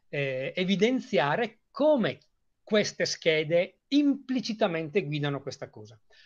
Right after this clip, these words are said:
Sull'altro versante, eh, quella del, eh, mi piace e so fare,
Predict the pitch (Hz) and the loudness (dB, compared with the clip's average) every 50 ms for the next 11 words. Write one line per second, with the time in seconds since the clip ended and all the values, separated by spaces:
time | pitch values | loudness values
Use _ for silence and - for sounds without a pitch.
0 | - _ - - - 302 294 254 247 277 - 302 269 220 214 - - - - 190 | -20 _ -12 -8 -4 0 4 4 4 4 4 2 0 2 0 0 -2 -4 -6 -4
1 | 170 143 135 135 127 - 143 160 220 - - _ _ _ _ _ _ _ _ _ | -4 -4 -6 -8 -10 -6 -6 -6 -6 -6 -10 _ _ _ _ _ _ _ _ _
2 | _ _ _ _ _ _ - - - - 185 160 156 147 147 139 135 127 - - | _ _ _ _ _ _ -20 -16 -6 0 0 2 2 2 0 -2 -4 -4 -2 0
3 | 175 196 202 202 170 147 156 160 165 170 170 170 160 160 160 - 165 151 147 143 | 0 2 4 2 2 2 0 -2 0 0 2 4 4 4 2 0 -4 -4 -4 -4
4 | 143 143 151 151 147 160 156 156 175 196 190 - 202 175 160 147 139 - 180 160 | -4 -6 -8 -8 -6 -4 -4 -2 -2 -2 -4 -2 -2 -2 -2 -2 -2 -4 -6 -6
5 | - - 180 143 131 127 139 175 214 208 | -4 -2 -2 -2 -2 -2 -4 -6 -6 -8